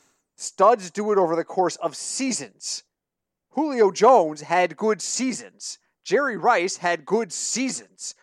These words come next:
Cooper Kupp is having a good season. Mike Williams has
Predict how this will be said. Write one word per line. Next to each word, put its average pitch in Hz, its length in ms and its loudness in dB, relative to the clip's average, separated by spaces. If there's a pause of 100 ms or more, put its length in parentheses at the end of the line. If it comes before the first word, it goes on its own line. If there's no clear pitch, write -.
(160)
Cooper 277 320 -4
Kupp - 340 2
is 196 140 -4
having 202 260 0
a 190 100 -2
good 190 300 -4
season. 196 540 -6 (800)
Mike 247 280 0
Williams 190 540 -2 (160)
has 202 340 -2